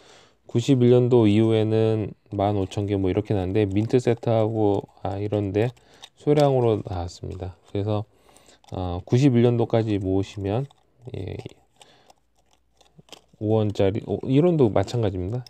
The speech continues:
예, 일 원, 오원은 다 모으신다고, 모은다고 보면 됩니다. 그 미사용은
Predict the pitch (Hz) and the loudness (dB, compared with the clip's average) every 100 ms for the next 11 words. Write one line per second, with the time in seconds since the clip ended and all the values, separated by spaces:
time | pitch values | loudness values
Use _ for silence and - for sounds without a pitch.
0 | - 101 101 107 104 95 92 104 101 - | -10 -6 -4 -2 0 -2 -2 -4 -6 -4
1 | 98 - _ - _ _ _ 104 110 113 | -4 -6 _ -20 _ _ _ -2 0 0
2 | 107 101 95 90 87 110 110 90 - - | 0 -6 -4 -4 0 0 0 -4 -12 -6
3 | 98 101 104 101 98 98 - 98 95 92 | -2 0 0 -2 -2 -4 -6 -6 -6 -8
4 | 92 - _ _ - _ _ _ _ _ | -10 -14 _ _ -20 _ _ _ _ _
5 | _ _ _ _ _ _ _ _ _ _ | _ _ _ _ _ _ _ _ _ _
6 | _ - - - - - - - - - | _ -20 -20 -20 -20 -20 -20 -20 -20 -20
7 | _ _ _ _ _ 127 117 123 156 147 | _ _ _ _ _ -6 -4 -2 2 4
8 | 143 143 135 127 | 4 4 2 -2